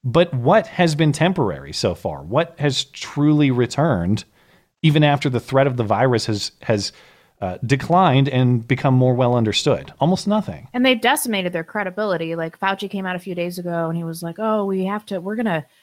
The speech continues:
Speaker 2: damage the economy irreparably if we don't open back up." I'm like, two weeks ago, you were like, "I don't know if we can send kids back to school in the fall."
Speaker 1: <laughs> I don't know if we can ever handshake or high five
Speaker 2: Or
Speaker 1: again, that
Speaker 2: ever
Speaker 1: kind of
Speaker 2: again. It's
Speaker 1: crap.
Speaker 2: just like,
Speaker 1: Yeah.
Speaker 2: ca-, as a society, can we be like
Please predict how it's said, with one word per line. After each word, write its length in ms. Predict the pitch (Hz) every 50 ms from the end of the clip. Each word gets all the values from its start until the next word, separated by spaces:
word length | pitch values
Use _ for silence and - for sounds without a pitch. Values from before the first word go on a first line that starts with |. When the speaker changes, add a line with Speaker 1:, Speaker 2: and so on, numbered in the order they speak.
| _ _ -
Speaker 2:
damage 400 | 160 180 202 226 240 240 214 208
the 140 | 202 196 202
economy 680 | 196 - - 196 247 269 254 208 175 165 165 147 113
irreparably 800 | 165 196 226 220 190 185 220 247 - 220 190 170 160 170 170 165
if 140 | 160 156 -
we 80 | 196 208
don't 160 | 208 202 - -
open 280 | 185 214 - 240 214 196
back 280 | 185 185 185 180 -
up." 180 | 233 185 113 -
I'm 140 | - 208 202
like, 80 | - - _
two 220 | - - - 349 349
weeks 260 | 359 381 381 - -
ago, 300 | 254 185 147 123 117 170
you 160 | 185 180 175
were 100 | 180 175
like, 300 | 175 180 175 175 - _ _ _ _ _ _ _ _
"I 60 | 208 220
don't 100 | 262 262
know 120 | 254 247
if 40 | 226
we 100 | 233 214
can 120 | 208 202
send 340 | 208 - 202 190 185 170 -
kids 380 | - - 185 180 190 185 175 -
back 300 | - 185 170 170 170 -
to 80 | 165
school 380 | 151 - - - 170 175 170 180
in 100 | 156 151
the 100 | 143 135 - _ _ _
fall." 440 | - 160 170 151 - - - 180 - _ _ _ _
Speaker 1:
<laughs> 160 | - - - -
I 80 | 113
don't 140 | 113 110 110
know 80 | 113 110
if 80 | -
we 80 | 123 -
can 100 | - 110
ever 180 | 110 98 104
handshake 640 | 98 - - 113 107 110 107 - - 110 98 92 -
or 80 | 104
high 240 | 95 - - 101 98
five 400 | 98 - - 98 95 101 101 98
Speaker 2:
Or 140 | 90 240 254
Speaker 1:
again, 140 | - - 156
that 40 | -
Speaker 2:
ever 120 | 285 277 302 302
Speaker 1:
kind 120 | 294 294
of 60 | 320
Speaker 2:
again. 140 | 330 294 220
It's 40 | 226 185
Speaker 1:
crap. 120 | 165 165
Speaker 2:
just 180 | 262 254 - 254
like, 300 | 247 233 214 165 160 - - _ _ _
Speaker 1:
Yeah. 60 | 214 -
Speaker 2:
ca-, 180 | 254 277 - -
as 180 | 247 262 269 294
a 40 |
society, 600 | 277 - 285 - - 247 233 247 262 254 247 247
can 180 | 220 - 240 214
we 100 | 220 226
be 140 | 202 214 208
like 320 | 196 196 185 175 180 180